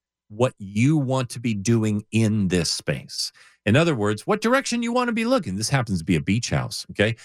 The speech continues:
So guess which direction everybody wants to look. Yeah, right out the big window to the beach.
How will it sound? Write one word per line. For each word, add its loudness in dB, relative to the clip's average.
So 2
guess 0
which -4
direction 0
everybody 2
wants 0
to -4
look. 0
Yeah, 0
right 2
out 2
the 2
big 0
window 0
to 2
the 2
beach. -4